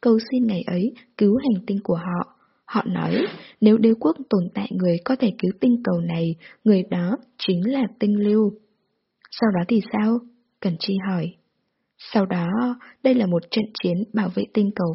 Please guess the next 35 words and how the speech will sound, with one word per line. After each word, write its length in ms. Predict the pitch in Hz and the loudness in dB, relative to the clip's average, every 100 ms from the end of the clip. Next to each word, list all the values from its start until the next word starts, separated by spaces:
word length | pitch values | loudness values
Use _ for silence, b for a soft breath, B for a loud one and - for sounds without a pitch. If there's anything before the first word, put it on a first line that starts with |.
| - | -2
vĩ 120 | 240 247 | -4 0
đại 140 | 247 | -2
nhất 220 | 233 285 349 B B B | 0 0 -2 B B B
trong 260 | - 208 | -4 -2
lịch 220 | 196 190 185 - | 0 -2 -4 -4
sử 160 | 190 180 | -4 -2
đế 160 | 170 175 | -4 -2
quốc. 260 | 254 294 - b b b _ | -2 -2 -4 b b b _
Tinh 180 | 269 254 | 4 6
Lưu 160 | 247 247 | 4 4
thức 120 | 359 | -2
trắng 320 | - 185 180 220 | 0 -4 0 2
mười 180 | 208 | 2
mấy 180 | 175 175 | 2 0
ngày, 380 | 247 262 175 165 B B | 2 2 2 0 B B
lãnh 200 | - 262 | -4 -2
đạo 140 | - 269 - | -2 -6 -2
chúng 180 | 208 220 | -2 0
tôi 360 | 247 240 240 233 | 2 2 2 -4
đẩy 180 | 202 180 185 | -4 -2 2
lui 220 | 214 208 | 4 4
năm 200 | 233 262 | 4 2
cuộc 180 | 220 - | 0 -2
tấn 160 | 175 185 | -6 -4
công 280 | - 202 208 | -4 -4 -2
của 120 | 160 | -4
quân 220 | - 196 | -2 -2
nổi 160 | 185 165 | -2 -2
loạn. 240 | 175 175 - b b b b b | -2 -4 -6 b b b b b
Người 220 | 240 214 | 8 8
của 180 | 214 185 | 4 -4
chúng 220 | - 185 | -2 -4
tôi 120 | 214 214 | -2 -2
bị 220 | 214 - | -2 -4
chết 220 | - 294 | -4 -4